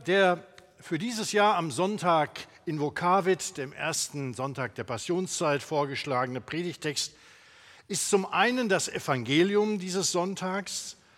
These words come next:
zum anderen im Matthäusevangelium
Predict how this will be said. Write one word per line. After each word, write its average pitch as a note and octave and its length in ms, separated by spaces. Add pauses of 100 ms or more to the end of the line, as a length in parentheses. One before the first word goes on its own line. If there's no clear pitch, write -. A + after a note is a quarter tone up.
(180)
zum G3 200
anderen G#3 520
im F3+ 100
Matthäusevangelium F3 1400